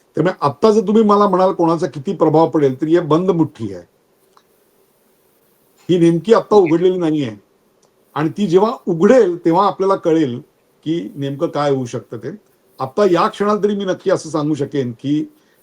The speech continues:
Speaker 1: अ, त्या दोघांनी एकत्र येऊन, एकत्र सभा घेऊन एक खूप चांगली एक्साइटमेंट नक्कीच निर्माण केलेली आहे.
Speaker 2: या सगळ्या, ह्या सगळ्या दोन ठाकरे बंधूंच्या एकत्र येण्याला अप्रत्यक्षपणे, प्रत्यक्षपणे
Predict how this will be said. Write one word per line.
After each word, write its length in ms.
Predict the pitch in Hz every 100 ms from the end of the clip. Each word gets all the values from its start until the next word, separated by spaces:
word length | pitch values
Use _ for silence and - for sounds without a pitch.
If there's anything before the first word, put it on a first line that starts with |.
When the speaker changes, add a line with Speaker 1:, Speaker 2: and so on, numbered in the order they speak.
| _
Speaker 1:
अ, 160 | - 143 139
त्या 120 | 160
दोघांनी 680 | 151 151 147 190 190 208 247
एकत्र 380 | 147 - 160 180
येऊन, 440 | 165 147 180 214 277 -
एकत्र 320 | 131 156 151
सभा 320 | 147 123 139
घेऊन 300 | 147 165 202 214 _ _ _ -
एक 180 | 156 -
खूप 280 | 196 202 -
चांगली 440 | 147 147 175 208 - _ -
एक्साइटमेंट 720 | 143 - 196 202 185 214 196 - _
नक्कीच 380 | 135 143 - 160
निर्माण 320 | 147 139 139
केलेली 400 | 127 123 104 101
आहे. 200 | 92 - _ _ _ _ _ _ _ _ _ _ 123
Speaker 2:
या 180 | 127 170
सगळ्या, 320 | 156 143 147
ह्या 280 | 156 135 143
सगळ्या 220 | - 139
दोन 240 | 131 139
ठाकरे 280 | 143 113 139
बंधूंच्या 400 | 135 131 135 139
एकत्र 280 | 113 127 131
येण्याला 440 | 127 123 123 135 - _
अप्रत्यक्षपणे, 800 | 113 - 143 - 147 147 147 147
प्रत्यक्षपणे 720 | - 117 - 202 190 131 117